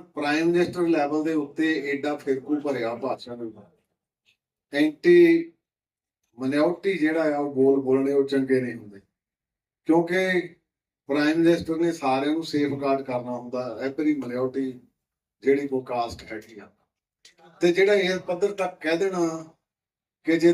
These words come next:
ਦੂਸਰੀਆਂ ਆ ਗਈਆਂ ਤਾਂ ਫਿਰ ਤੁਹਾਡੇ ਮੰਗਲ ਸੂਤਰ ਲਾ ਲਏ ਜਾਣਗੇ, ਮੈਂ ਸਮਝਦਾ ਇਹ ਉਸ ਵੇਲੇ ਬੰਦਾ ਪਖਲਾੜ 'ਚ ਬੋਲਦਾ ਜਿਸ ਵੇਲੇ ਬੰਦੇ ਨੂੰ ਦਿਖਦਾ ਹੋਵੇ ਕਿ ਸ਼ਾਇਦ ਤਖਤ ਮੇਰੇ ਤੋਂ ਖੁੱਝ ਜਾਣਾ।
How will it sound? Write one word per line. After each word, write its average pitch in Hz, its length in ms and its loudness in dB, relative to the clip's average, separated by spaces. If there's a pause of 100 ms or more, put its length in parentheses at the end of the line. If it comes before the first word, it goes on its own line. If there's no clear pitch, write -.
ਦੂਸਰੀਆਂ 165 460 2
ਆ 160 100 0
ਗਈਆਂ 165 280 0
ਤਾਂ 170 140 -4
ਫਿਰ 156 180 -6
ਤੁਹਾਡੇ 139 340 -4
ਮੰਗਲ 135 300 -4
ਸੂਤਰ 139 280 -4
ਲਾ 131 160 -2
ਲਏ 143 120 0
ਜਾਣਗੇ, 147 500 -4 (800)
ਮੈਂ 135 180 2
ਸਮਝਦਾ 160 460 0 (760)
ਇਹ 165 160 6
ਉਸ 151 260 2
ਵੇਲੇ 165 280 4
ਬੰਦਾ 147 320 -2
ਪਖਲਾੜ 131 460 -4
'ਚ 131 100 -4
ਬੋਲਦਾ 123 380 -6
ਜਿਸ 135 220 -2
ਵੇਲੇ 135 140 0
ਬੰਦੇ 131 280 -4
ਨੂੰ 131 120 -4
ਦਿਖਦਾ 123 320 -4
ਹੋਵੇ 120 260 -6
ਕਿ 131 80 -8
ਸ਼ਾਇਦ 120 280 -10
ਤਖਤ 113 280 -8
ਮੇਰੇ 113 180 -10
ਤੋਂ 113 120 -12
ਖੁੱਝ 120 300 -12
ਜਾਣਾ। 107 300 -10